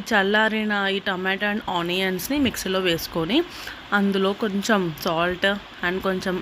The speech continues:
అల్లం, కొంచెం వెల్లుల్లి వేసుకొని మంచిగా పేస్ట్ చేసుకోవాలి. ఈమెనే మా అమ్మమ్మ. ఇది మా అమ్మమ్మ చిన్న కిచెన్. మనకి ఈ పేస్ట్ అయితే రెడీ అయిపోయింది. తర్వాత మళ్ళీ స్టవ్ ఆన్ చేసుకొని, ఇంతకుముందు టొమాటో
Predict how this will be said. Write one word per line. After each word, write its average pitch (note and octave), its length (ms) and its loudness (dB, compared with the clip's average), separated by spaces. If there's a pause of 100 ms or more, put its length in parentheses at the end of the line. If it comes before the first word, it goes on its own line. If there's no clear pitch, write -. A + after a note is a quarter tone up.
(140)
అల్లం, F3+ 440 2 (240)
కొంచెం G3+ 260 0 (100)
వెల్లుల్లి F3 540 0
వేసుకొని F3 520 -2 (500)
మంచిగా G3 380 2 (380)
పేస్ట్ D4+ 300 4
చేసుకోవాలి. F3 520 -4 (340)
ఈమెనే C#4+ 420 4
మా F#4+ 80 4 (140)
అమ్మమ్మ. F3 320 -2 (400)
ఇది D4 200 0
మా D4+ 80 4 (120)
అమ్మమ్మ A#3 420 2
చిన్న A#3 600 4 (100)
కిచెన్. F3 520 0 (760)
మనకి A3 360 4
ఈ - 100 0
పేస్ట్ G3+ 400 0
అయితే F3+ 220 -2 (120)
రెడీ F3+ 300 0
అయిపోయింది. E3 560 -4 (300)
తర్వాత E3+ 480 0 (160)
మళ్ళీ D#3+ 340 -2
స్టవ్ C#4+ 240 0 (180)
ఆన్ D#3 240 -2
చేసుకొని, D#3+ 560 -6 (440)
ఇంతకుముందు G3 440 0
టొమాటో E3+ 360 0